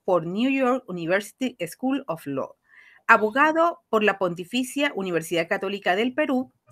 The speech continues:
diploma en Economía por la misma universidad y profesor ordinario en la Universidad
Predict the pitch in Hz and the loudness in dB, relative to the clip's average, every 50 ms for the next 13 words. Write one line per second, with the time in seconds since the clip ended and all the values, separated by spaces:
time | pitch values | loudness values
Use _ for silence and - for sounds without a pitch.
0 | _ _ _ _ _ _ _ - 165 190 185 - - 269 294 294 247 175 151 - | _ _ _ _ _ _ _ -8 -6 -6 -4 0 2 4 4 6 4 2 0 -2
1 | - 180 180 180 170 - 185 170 165 175 220 240 214 165 135 131 - - 170 156 | -2 -4 -4 -4 -2 -2 -2 -2 0 0 0 0 0 0 -2 -2 -2 -4 -2 0
2 | 156 151 147 185 220 254 254 247 - 175 151 135 - - 165 156 147 143 139 131 | 0 0 0 2 2 2 2 2 0 -4 -6 -6 -6 -6 -6 -6 -4 -4 -4 -6
3 | 135 - - 135 131 156 202 277 285 - _ _ _ _ _ _ - 277 262 - | -6 -8 -10 -4 0 0 0 0 -2 -6 _ _ _ _ _ _ -6 -4 -4 -2
4 | 302 302 285 294 294 - - 262 247 254 254 233 240 262 262 254 208 190 185 196 | -2 -2 -2 -2 -4 -2 0 0 0 0 0 -2 -2 -2 0 0 0 0 0 -2
5 | 196 196 - - - 220 247 254 254 247 240 226 220 226 226 - 240 208 202 180 | -2 -4 -4 -4 -4 -2 0 2 2 2 2 0 0 -2 -4 -6 -2 2 2 4
6 | 180 180 180 _ | 4 2 0 _